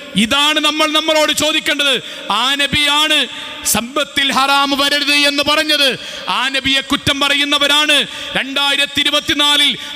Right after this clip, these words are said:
"അന്ന് നബി പറഞ്ഞു, ഒന്നും നമ്മൾ ഉദ്ധരിക്കണ്ട" എന്ന് പറഞ്ഞ് നമ്മളെ വഴിതെറ്റിക്കുന്നത്. സഹോദരങ്ങളെ, ലോകത്തെ ഏറ്റവും ഉത്കൃഷ്ടനായ, അള്ളാഹു പോലും പേരെടുത്ത് നേർക്ക് നേരെ വിളിക്കാത്ത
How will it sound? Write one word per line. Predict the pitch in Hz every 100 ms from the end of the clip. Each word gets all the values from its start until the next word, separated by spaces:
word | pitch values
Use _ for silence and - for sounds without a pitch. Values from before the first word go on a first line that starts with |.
| -
"അന്ന് | 277 359 392
നബി | 359 330
പറഞ്ഞു, | 311 311 302
ഒന്നും | 302 302
നമ്മൾ | 294 294 302
ഉദ്ധരിക്കണ്ട" | 294 294 294 294 285 285 247 - - 208
എന്ന് | 254 285 294 294
പറഞ്ഞ് | 302 302 294 226 - -
നമ്മളെ | 202 247 277 269
വഴിതെറ്റിക്കുന്നത്. | 277 285 277 269 262 277 262 262
സഹോദരങ്ങളെ, | 262 254 277 277 277 277 254 - - - - -
ലോകത്തെ | 208 240 254 -
ഏറ്റവും | 269 - 262 262
ഉത്കൃഷ്ടനായ, | 269 285 - 269 262 262 262 254 165 - - - - - - - - - - - - - -
അള്ളാഹു | 214 269 277 269
പോലും | 277 262 277 277 269
പേരെടുത്ത് | 254 285 294 - 285 277
നേർക്ക് | 294 285 285
നേരെ | 285 285
വിളിക്കാത്ത | 285 294 294 285 285 277